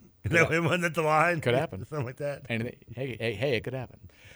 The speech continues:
Speaker 2: So that was a, a fun night. I enjoyed watching that. Uh, and now the Jays have a new manager. They, I don't even know who their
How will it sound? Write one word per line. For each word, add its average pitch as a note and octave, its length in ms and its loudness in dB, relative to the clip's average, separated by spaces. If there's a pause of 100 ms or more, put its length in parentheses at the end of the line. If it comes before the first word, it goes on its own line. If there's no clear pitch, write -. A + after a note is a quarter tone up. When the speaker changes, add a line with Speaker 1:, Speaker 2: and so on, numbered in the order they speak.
Speaker 2:
So C3+ 180 2
that D3+ 160 10
was D3+ 160 6
a, C3+ 260 10
a B2 40 0
fun G3 240 6
night. C3 200 8
I B2 40 6
enjoyed B2 260 4
watching G#2+ 300 0
that. G2+ 260 0 (320)
Uh, A2 280 2
and C#3 240 -2
now C3 120 6
the A#2+ 120 -2
Jays A#2 240 4
have A2+ 120 2
a G#2+ 60 0
new G#2 160 0
manager. G2+ 560 0
They, A2+ 280 -2 (200)
I G#2+ 140 -12
don't C3+ 100 -2
even B2 80 -2
know A#2 80 0
who A2+ 80 0
their G2+ 300 0